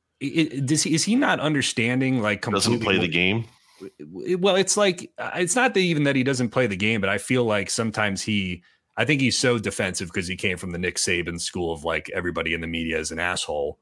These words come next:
Speaker 2: <laughs>
Speaker 1: right? So he's, like, s-, really skeptical of you guys from the jump. But I think, uh, like, ni-, ninety-nine percent of the stuff that's asked to him is fair. I just think he's, like, looking at it in a way and say, like, "Hey,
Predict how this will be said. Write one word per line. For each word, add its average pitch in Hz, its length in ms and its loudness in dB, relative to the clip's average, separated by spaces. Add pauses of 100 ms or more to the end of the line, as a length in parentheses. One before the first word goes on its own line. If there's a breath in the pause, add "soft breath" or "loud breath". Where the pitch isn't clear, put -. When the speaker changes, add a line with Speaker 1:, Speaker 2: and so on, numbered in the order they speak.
(100)
Speaker 2:
<laughs> - 400 -10
Speaker 1:
right? 85 420 0
So 90 380 0
he's, 95 340 0
like, 90 140 -4
s-, - 220 -4
really 113 180 2
skeptical 110 580 -2
of 82 80 -4
you 90 80 -4
guys 90 220 0
from 90 160 -6
the 78 80 -12
jump. 90 460 -2 (320)
But 110 120 2
I 120 80 2
think, 135 200 2
uh, 95 80 0
like, 95 200 0 (280)
ni-, 98 360 -2
ninety-nine 110 440 0
percent 101 280 -4
of 92 60 -4
the 87 60 -4
stuff 92 240 -2
that's 87 140 -8
asked 110 280 0
to 95 60 -4
him 92 160 -4
is 82 120 -4
fair. 101 440 2
I 92 80 0
just 98 200 -2
think 101 160 -2
he's, 95 180 -4
like, 85 160 -4
looking 95 340 -4
at 85 140 -2
it 85 100 -2
in 85 40 -4
a 82 80 -4
way 85 120 -2
and 85 80 -6
say, 82 140 -2
like, 82 140 -4
"Hey, 82 300 0